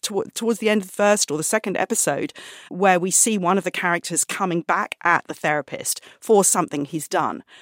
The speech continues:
But then it seems like there's no smack wrists. He gets to go on and do whatever he wants.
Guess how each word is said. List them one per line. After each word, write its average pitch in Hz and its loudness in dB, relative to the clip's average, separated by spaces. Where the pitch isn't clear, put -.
But - -6
then 370 4
it - -2
seems 359 2
like 320 0
there's 285 0
no 294 2
smack 302 -2
wrists. - -4
He 220 -8
gets - -4
to - -6
go 233 0
on 262 4
and 254 2
do 240 -2
whatever 247 2
he 240 0
wants. 277 0